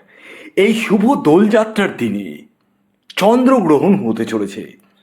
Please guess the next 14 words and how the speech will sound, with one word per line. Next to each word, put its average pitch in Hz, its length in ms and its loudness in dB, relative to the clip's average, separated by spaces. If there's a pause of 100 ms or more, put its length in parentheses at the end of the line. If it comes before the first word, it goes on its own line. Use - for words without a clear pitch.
(580)
আর 151 140 0
এই 165 60 -4 (100)
চন্দ্রগ্রহণের 285 640 2
ফলে 127 220 0 (800)
ছয়টি 226 360 -2 (280)
এমন 277 200 2 (140)
রাশির 180 360 -2
নাম 110 160 0 (540)
আমি 233 140 2 (220)
আপনাদের 233 360 0
সামনে 131 220 2 (140)
প্রেজেন্ট 170 420 2
করতে 147 180 -2 (100)
চলেছি, 123 300 -2